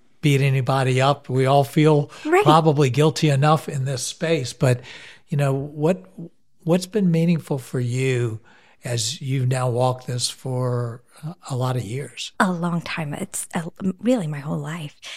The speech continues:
Speaker 2: in some
Speaker 1: Yes.
Speaker 2: capacity. But thank you for asking, because I think these, that's a hard question.
Speaker 1: It
Speaker 2: And
Speaker 1: is.
Speaker 2: it's a s-, it's a struggle point for a lot of folks surrounding those that are, you know, walking this walk.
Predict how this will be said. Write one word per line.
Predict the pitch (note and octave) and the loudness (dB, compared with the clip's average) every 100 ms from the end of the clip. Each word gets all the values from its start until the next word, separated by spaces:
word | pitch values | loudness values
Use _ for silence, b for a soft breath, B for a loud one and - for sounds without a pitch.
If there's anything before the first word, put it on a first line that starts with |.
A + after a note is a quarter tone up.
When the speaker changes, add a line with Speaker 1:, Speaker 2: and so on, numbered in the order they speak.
| B | B
Speaker 2:
in | F3+ E3 | -2 -2
some | - F3 | 0 -2
Speaker 1:
Yes. | F3+ F3 | 0 -4
Speaker 2:
capacity. | - F3 - F3+ F#3 F#3 C4 B C#4 | -4 -6 -6 -4 -4 -6 -12 B -10
But | A#3+ A#3 A3 G#3+ - - | -4 0 -2 -4 -12 -2
thank | B3 A#3+ | 2 2
you | B3+ | 2
for | - | -2
asking, | F#3 F3 F3 - E3 E3+ F#3 | -6 -6 -8 -8 -8 -2 -2
because | G3+ G#3+ G#3+ - | 0 2 0 2
I | G3+ | -2
think | G#3 B3+ B3 A#3+ - | 4 6 6 4 0
these, | A3+ C4+ - G3 | 2 2 0 -2
that's | A#3+ - | -2 -2
a | G3+ | -10
hard | - F#3 F#3+ - | -6 -4 -4 -6
question. | E3 D#3+ - D3+ - _ _ _ _ | -10 -10 -10 -14 -18 _ _ _ _
Speaker 1:
It | C#3+ | 0
Speaker 2:
And | F#3+ F#3 F#3+ | 4 6 6
Speaker 1:
is. | - | 4
Speaker 2:
it's | G#3 G3+ | 0 2
a | G#3+ | -2
s-, | - - - | -2 -4 -4
it's | G3 | 0
a | G#3 | -2
struggle | - G3 F#3 | 0 0 0
point | F3+ F3+ E3 | 0 -2 -2
for | - E3+ D#3+ D#3 | -2 -2 -2 -2
a | E3+ | -4
lot | E3 D#3+ D#3 | -2 -2 -2
of | E3+ | -2
folks | F3 D#3+ - | -4 -6 -6
surrounding | - D#3+ D#3+ D#3+ D#3 D3+ D3+ | -4 -2 -2 -2 -2 -4 -6
those | D#3 D3+ D3 | -4 -6 -8
that | - C#3+ | -10 -10
are, | C#3 - - | -10 -10 -6
you | D#3+ | -6
know, | D3 | -4
walking | D#3+ D#3+ E3 | -6 -6 -10
this | C#3 - | -10 -10
walk. | F3 D3+ - | -10 -10 -12